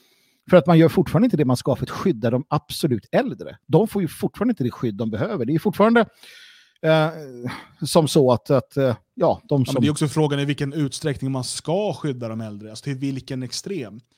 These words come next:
Speaker 2: Eh,
Speaker 1: Mm.
Speaker 2: för det tycker jag också är intressant när man då, om man talar med äldre, som då är i riskgrupperna. Eh, och, och, ehm, eh, både här i Tyskland och Sverige som jag talar med, då är det snarare så här, "Ja, fan, det här, jag vet inte hur länge jag lever. Jag vill inte sitta inlåst."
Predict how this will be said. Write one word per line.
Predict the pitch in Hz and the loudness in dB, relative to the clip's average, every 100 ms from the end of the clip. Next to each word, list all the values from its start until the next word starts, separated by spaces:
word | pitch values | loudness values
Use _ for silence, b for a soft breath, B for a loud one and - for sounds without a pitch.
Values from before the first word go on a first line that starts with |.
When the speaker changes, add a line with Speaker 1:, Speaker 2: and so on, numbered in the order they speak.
| _ _ - | _ _ -8
Speaker 2:
Eh, | 151 | -6
Speaker 1:
Mm. | 131 | -6
Speaker 2:
för | 139 | -6
det | 139 | -4
tycker | 165 | -2
jag | 175 | -2
också | 151 | -2
är | 214 | -4
intressant | 196 143 127 113 | -4 -4 -4 -4
när | |
man | 127 123 | -4 -2
då, | 117 117 | -2 -2
om | 117 | -4
man | 127 120 | -6 -4
talar | 156 135 117 156 214 | 0 0 0 -2 -2
med | 165 147 113 | 0 -2 -4
äldre, | 107 90 85 80 - _ | -10 -12 -16 -20 -20 _
som | - 127 | -8 -4
då | 117 | -2
är | 113 | -2
i | |
riskgrupperna. | 113 - 107 - 107 90 _ _ _ _ | -4 -6 -10 -12 -14 -18 _ _ _ _
Eh, | - 147 117 113 113 110 113 - | -16 -10 -6 -4 -6 -6 -10 -10
och, | 131 - 131 123 | -12 -6 -2 0
och, | 120 117 117 | 0 0 -2
ehm, | 113 110 113 - _ _ _ | -4 -6 -8 -14 _ _ _
eh, | 131 123 120 120 117 139 | -14 -12 -12 -14 -16 -14
både | 135 139 | -4 -2
här | 127 127 | -2 -4
i | |
Tyskland | 120 170 - 196 | -2 -4 -4 -6
och | 175 | -4
Sverige | 143 123 123 | -4 -4 -4
som | 120 | -6
jag | 123 | -6
talar | 131 120 | -6 -6
med, | 113 110 - | -6 -10 -10
då | 123 151 | -2 0
är | |
det | 202 | 0
snarare | 175 127 | 0 -2
så | - | -4
här, | 107 | -6
"Ja, | 120 | -6
fan, | - 196 147 135 | -4 0 0 0
det | |
här, | 131 165 | 0 0
jag | 147 | 2
vet | 175 | 2
inte | 226 | 2
hur | 143 | 0
länge | 123 117 | 0 -2
jag | 104 98 | -2 -4
lever. | 98 92 | -8 -12
Jag | 95 113 165 | -8 -4 -2
vill | |
inte | 254 | -4
sitta | - 98 | -6 -8
inlåst." | 110 87 78 - - | -8 -10 -14 -18 -20